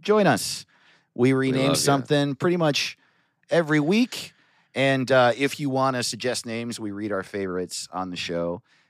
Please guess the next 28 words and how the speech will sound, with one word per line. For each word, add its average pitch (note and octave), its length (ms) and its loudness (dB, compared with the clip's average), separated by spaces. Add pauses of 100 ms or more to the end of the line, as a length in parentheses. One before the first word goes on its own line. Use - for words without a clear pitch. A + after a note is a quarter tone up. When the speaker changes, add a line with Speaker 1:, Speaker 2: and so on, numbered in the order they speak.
(120)
Speaker 1:
every B2 300 2
week. A2 560 -2
That's F#2+ 360 -4
Twitter, G#2 720 -6
uh, E2+ 240 -6
at F#2 240 -10
What's F#2 280 -6
It - 160 -16
Pod. B1 420 -12 (240)
Speaker 2:
Hell C#2 180 -6
yeah. G#2 280 -6 (1080)
Speaker 1:
And G2 140 -4
this G2+ 140 -6
week G2+ 180 -6
we're F2 60 -6
renaming G2 440 -2
Jewel. A2+ 360 2
Speaker 2:
Jewel. F3+ 1400 2
Speaker 1:
Man. G3+ 420 -8 (540)
Speaker 2:
Jewel. E3 580 2
Speaker 1:
I'm G#3 100 0
excited C3 360 -2
for G#2+ 80 -6
this G2+ 200 -4
one. F2 380 -8 (440)
Speaker 2:
I B3+ 140 4
am A3+ 140 0
too. B3 320 0